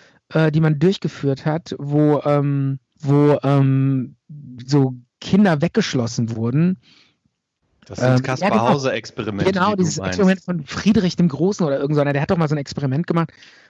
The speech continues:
Speaker 1: wo die so Kinder, ähm, äh, so eingeschlossen haben und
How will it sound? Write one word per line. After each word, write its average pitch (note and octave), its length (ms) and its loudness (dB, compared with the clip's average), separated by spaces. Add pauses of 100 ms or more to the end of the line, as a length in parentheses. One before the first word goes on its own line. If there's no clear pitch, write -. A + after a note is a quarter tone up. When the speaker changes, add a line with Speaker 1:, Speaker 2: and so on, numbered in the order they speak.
Speaker 1:
wo D#3 100 0
die D#3 100 4
so D3 120 2
Kinder, F3+ 680 0
ähm, C#3+ 600 -2
äh, C3+ 240 0
so C#3 140 0
eingeschlossen E3 600 0
haben D3+ 220 0
und C#3 240 -2